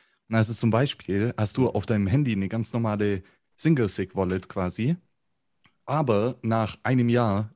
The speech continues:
äh, ist es eine zwei von drei Multisig. Na, falls du dein Handy verlierst, zum Beispiel, äh, kannst dann all deine Münzen nachher wieder, äh, so ausgeben. Da, äh, aber es verbraucht halt kein Blockspace, du hast keinen Privacy-Nachteil. Das ist,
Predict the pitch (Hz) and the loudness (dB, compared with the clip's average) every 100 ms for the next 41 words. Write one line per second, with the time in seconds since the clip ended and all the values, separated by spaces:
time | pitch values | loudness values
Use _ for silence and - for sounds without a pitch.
0 | - 101 92 90 87 - - - - 110 | -8 -6 -4 -6 -6 -14 -14 -10 -8 -4
1 | 110 104 - 104 107 101 101 104 104 - | -4 -4 0 -2 0 0 0 0 0 -2
2 | 92 85 - - - _ _ 98 92 131 | -4 -6 -8 -16 -20 _ _ -6 0 2
3 | 131 - 113 110 107 120 110 - 107 120 | 2 0 -2 0 0 0 -2 -2 0 0
4 | 101 - - - - 110 92 85 - 101 | 0 -4 -12 -18 -6 -2 -2 -2 -4 -2
5 | 113 - _ _ _ 98 92 - 107 - | -2 -6 _ _ _ -2 -2 0 -2 2
6 | 104 - 104 101 98 101 95 104 92 90 | 0 2 2 2 2 2 0 -2 -2 -2
7 | 95 90 92 85 87 - 90 87 98 101 | -4 -2 -2 -2 -6 -10 -6 -4 -4 -4
8 | 80 - 85 85 - _ _ - - - | -6 -8 -8 -8 -10 _ _ -18 -14 -14
9 | - - 120 120 - 107 - - 120 - | -16 -4 2 4 4 2 0 0 0 2
10 | 104 - 131 123 123 - - 113 113 98 | -2 -2 -2 -2 -4 -4 -2 0 0 -4
11 | 90 - 117 117 110 92 _ - 113 110 | -6 -4 -2 0 0 -4 _ -4 -4 -2
12 | - 107 101 - 107 104 101 - - - | -4 -4 -4 -2 -2 -2 -6 -16 -20 -20
13 | _ _ 98 - 98 101 | _ _ -8 -4 -6 -6